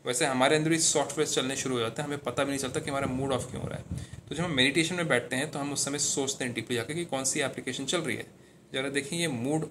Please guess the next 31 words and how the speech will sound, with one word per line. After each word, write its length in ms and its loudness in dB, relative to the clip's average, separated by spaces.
ऑफ 300 0
कहाँ 160 4
से 160 2
आ 80 0
रहा 120 -2
है 80 -6
हमारा। 260 -8
और 80 0
meditation 460 4
ना 140 4
करें, 260 2
तो 80 -2
फिर 140 -2
क्या 140 2
होता 160 0
है, 60 2
वो 60 4
applications 460 -2
बार 240 4
बार 140 0
चलती 280 -2
हैं, 80 -2
बार 160 4
बार 120 -2
चलती 280 -4
है, 60 0
बार 180 4
बार 100 -2
चलती 300 -2
है, 60 0
और 440 0